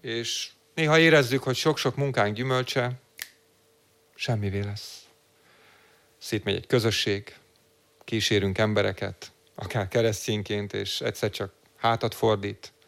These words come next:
és eltűnik. Értitek? Szóval, hogy va-, valami. És ezt megéljük. Igen. Fájdalmas. Egy barátság.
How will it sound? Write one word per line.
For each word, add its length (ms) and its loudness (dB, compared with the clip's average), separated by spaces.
és 180 -8
eltűnik. 760 -2
Értitek? 380 -8
Szóval, 340 2
hogy 320 -2
va-, 260 0
valami. 440 0
És 140 -6
ezt 160 -10
megéljük. 680 -6
Igen. 300 -10
Fájdalmas. 880 -4
Egy 140 -10
barátság. 760 -2